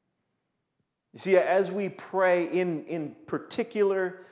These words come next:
situations for God's kingdom to come and God's will to be done, then the next thing that we get to do is we begin to look for God's kingdom everywhere. Not just in the ways that are familiar to us, but in any way that God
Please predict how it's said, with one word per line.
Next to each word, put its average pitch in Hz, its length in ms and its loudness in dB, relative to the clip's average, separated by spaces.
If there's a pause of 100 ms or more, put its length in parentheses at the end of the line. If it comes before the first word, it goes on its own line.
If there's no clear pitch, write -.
(140)
situations 151 840 -2
for 117 140 -8
God's 123 240 -6
kingdom 185 460 -8
to 160 60 -4
come 107 360 -10
and 104 100 -12
God's 107 220 -10 (100)
will 165 220 -4
to 165 140 -14
be 131 160 -10
done, 110 400 -6 (360)
then 180 200 0
the 180 80 2
next 175 320 -2
thing 170 180 -4
that 139 100 -2
we 151 120 -2
get 151 180 -6
to 139 80 -8
do 139 240 0
is 127 100 -4
we 143 120 -2
begin 156 680 -2 (360)
to 143 160 -2
look 175 440 0
for 143 160 -8
God's 123 320 -6
kingdom 113 520 -10
everywhere. 107 540 -16 (1600)
Not 170 220 0
just 220 240 -4
in 196 100 -2
the 160 80 0
ways 127 240 0
that 117 140 -2
are 107 80 -4
familiar 113 460 -8
to - 180 -20 (120)
us, - 340 -20 (720)
but 127 120 -2
in 127 120 -2
any 190 300 0
way 110 280 -4
that 123 200 -10
God 120 260 -6